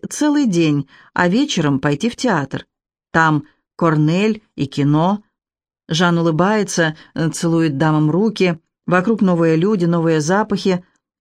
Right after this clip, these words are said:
Набравшись смелости, подходит даже похвалить Мольера. Дух соперничества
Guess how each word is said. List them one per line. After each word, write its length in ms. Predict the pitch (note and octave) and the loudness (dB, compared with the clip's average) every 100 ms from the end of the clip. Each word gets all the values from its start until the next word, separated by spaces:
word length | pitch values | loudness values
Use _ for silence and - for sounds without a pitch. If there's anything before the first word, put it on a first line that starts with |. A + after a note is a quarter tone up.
| _ - | _ -2
Набравшись 560 | G3 A#3 D4 C4 G#3+ | 2 2 2 -2 -2
смелости, 720 | G3 G#3+ B3 A3+ - G#3 G3 | 0 2 2 0 0 0 2
подходит 640 | D3 - F3+ - A3 A#3+ F3 | 0 0 0 0 0 0 0
даже 240 | F#3+ G3+ | 0 0
похвалить 500 | G#3 F#3 F3+ F3+ G#3 | -2 -2 0 0 0
Мольера. 600 | A3 A#3 B3+ C#4 E3+ C3+ - _ _ _ _ _ _ | 0 2 0 0 -2 -6 -10 _ _ _ _ _ _
Дух 280 | D#3 E3 D#3+ | -4 -2 -2
соперничества 960 | - D#3 A#3 A3+ F3+ E3+ D#3+ D#3+ D3+ | -2 -2 0 0 0 -2 -4 -2 -2